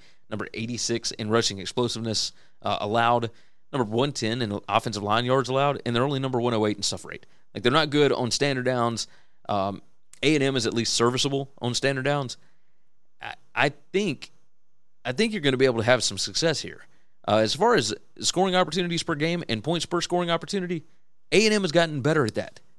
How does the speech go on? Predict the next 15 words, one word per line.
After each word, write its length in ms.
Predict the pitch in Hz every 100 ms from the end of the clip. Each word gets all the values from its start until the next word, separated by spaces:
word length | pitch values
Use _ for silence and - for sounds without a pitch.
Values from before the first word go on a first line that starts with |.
| -
Number 200 | 143 135
forty-eight 640 | - 175 190 180 139 139 -
in 140 | 110
points 240 | 135 135 -
per 100 | 113
scoring 300 | 127 127 123
opportunity 560 | 120 113 135 127 123 - - -
against 260 | 117 123
number 180 | 135 113
one 200 | 104 139
twenty-five 560 | - 147 110 117 110 104
for 80 |
that 120 | 104 104
Auburn 280 | 107 104
defense. 360 | 101 95 64